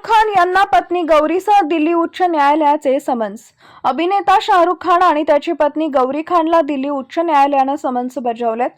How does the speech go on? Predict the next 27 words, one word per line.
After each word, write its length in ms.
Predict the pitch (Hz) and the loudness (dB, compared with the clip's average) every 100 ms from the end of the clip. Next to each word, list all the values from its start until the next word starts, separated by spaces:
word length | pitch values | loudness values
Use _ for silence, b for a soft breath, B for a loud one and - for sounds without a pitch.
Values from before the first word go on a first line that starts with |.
| b b b | b b b
नार्कोटिक्स 760 | 285 285 311 415 403 403 - | 0 0 2 -2 -2 -6 -8
कंट्रोल 500 | - 403 381 359 359 | -2 0 0 2 2
ब्युरोचे 540 | 320 330 302 311 320 349 | 2 0 2 2 2 0
माजी 320 | 330 269 262 | 2 0 2
अधिकारी 460 | 294 294 294 285 320 | 0 2 0 0 -2
समीर 340 | 311 269 277 | -2 0 0
वानखेडे 500 | 262 240 240 320 320 | 0 -2 -2 0 2
यांनी 240 | 320 269 | 0 -2
दाखल 400 | 277 254 240 302 | 0 0 0 -2
केलेल्या 380 | 302 320 302 302 | -2 -2 0 2
मानहानीच्या 640 | 302 247 247 262 240 247 254 | 2 0 -2 -6 -8 -8 -8
खटल्यात 360 | 269 240 277 214 - B B B | -8 -2 0 0 -4 B B B
दिल्ली 260 | 302 339 415 | -2 0 2
उच्च 240 | 392 392 | 0 0
न्यायालयानं 600 | 381 349 320 330 320 330 | 0 2 4 4 4 2
बुधवारी 380 | 285 277 294 339 | 0 0 2 2
अभिनेता 500 | 311 254 285 285 294 | 0 0 -4 -2 -2
शाहरुख 320 | 294 294 262 285 | -2 -2 -2 -4
खान 220 | - 302 | -4 -2
आणि 200 | 320 262 | 0 -2
त्याची 280 | 262 254 254 | -4 -6 -6
पत्नी 360 | 277 254 247 285 | -6 -6 -6 -6
गौरी 340 | 254 240 220 320 | -2 -2 -2 -4
खानची 400 | 330 294 311 330 b b b | -4 -4 -6 -8 b b b
कंपनी 380 | - 320 330 370 | 0 0 0 -2
रेड 280 | 427 330 359 | 0 2 0
चिलीज 420 | - 370 359 311 | 0 -2 0 -2